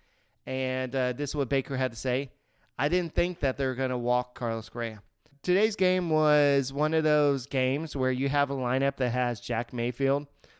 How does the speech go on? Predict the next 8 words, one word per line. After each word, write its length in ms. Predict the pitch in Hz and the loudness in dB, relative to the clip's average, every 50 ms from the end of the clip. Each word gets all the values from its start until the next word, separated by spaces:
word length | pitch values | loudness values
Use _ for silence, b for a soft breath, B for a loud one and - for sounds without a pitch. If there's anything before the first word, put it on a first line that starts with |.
| b _ | b _
Myles 380 | - 113 113 117 117 123 117 | -6 -4 -2 -2 -2 -2 -4
Straw, 480 | - - - 123 117 120 123 127 131 135 131 _ b b b b b b b - | -6 -6 -2 0 2 2 2 2 0 -2 -6 _ b b b b b b b -10
and 540 | - 127 123 123 120 117 113 117 113 104 | -8 -6 -4 -4 -4 -4 -4 -6 -8 -8
just 220 | - 123 123 117 - | -8 -8 -8 -6 -4
a 80 | 131 | -2
whole 160 | 123 139 151 151 | 0 0 0 0
bunch 300 | - 151 143 123 - - | 0 0 -2 -2 0 0
of 280 | 139 131 127 113 - | 0 0 0 -2 -6